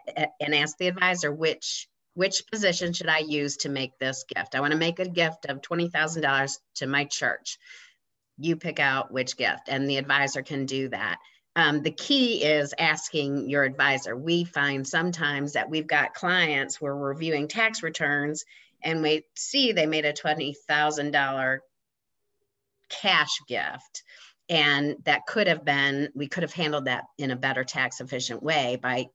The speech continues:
giving a, a low basis stock. So I think if you wanna make a gift, talk to your financial advisor, your investment advisor, and let them pick it out. And they can, they can gift that stock, a-, Apple.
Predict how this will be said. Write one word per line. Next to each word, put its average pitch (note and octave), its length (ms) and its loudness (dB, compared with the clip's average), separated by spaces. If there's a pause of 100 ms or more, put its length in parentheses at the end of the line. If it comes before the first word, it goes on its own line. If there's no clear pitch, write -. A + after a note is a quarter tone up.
giving D3 360 2
a, B2 260 -2
a A#2+ 240 -4 (380)
low E3 160 4
basis C#3 400 -2
stock. - 420 -2
So C#3+ 400 0 (320)
I C#3+ 60 -8
think F3 240 0
if C#3 100 -8
you C3+ 100 -4
wanna D#3 220 0
make A3 180 2
a C#4+ 80 2
gift, F3 460 2 (160)
talk B2+ 240 -2
to - 80 -2
your F3 80 0
financial F3 460 0
advisor, C#3+ 720 2
your C3+ 260 -2
investment D3 480 -4
advisor, C3 720 -2 (320)
and C3 260 -2 (200)
let C#3 240 2 (120)
them C#3 240 0
pick C#3 260 -6
it A#2+ 80 -2
out. F#2+ 360 -2
And A3 160 -2
they B3 100 4
can, A#3 240 0
they A3 140 2
can C#3+ 340 0 (160)
gift F3 300 0
that D3 240 2
stock, D#3 420 2 (220)
a-, C3 260 0 (160)
Apple. D3 540 -4